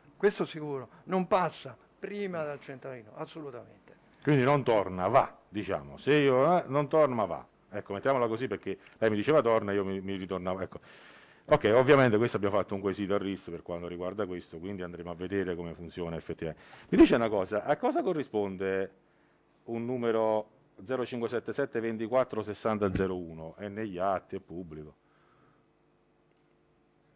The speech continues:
Speaker 2: Eh, perché noi abbiamo una telefonata che dura addirittura, mi pare, ottanta, ot-, ottantasei, ottantanove secondi.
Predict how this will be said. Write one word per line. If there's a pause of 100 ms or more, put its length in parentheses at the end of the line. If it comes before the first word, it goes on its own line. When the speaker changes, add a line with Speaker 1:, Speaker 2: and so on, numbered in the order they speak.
(1300)
Speaker 2:
Eh,
perché
noi
abbiamo
una
telefonata (120)
che
dura
addirittura,
mi
pare,
ottanta, (100)
ot-, (880)
ottantasei,
ottantanove
secondi.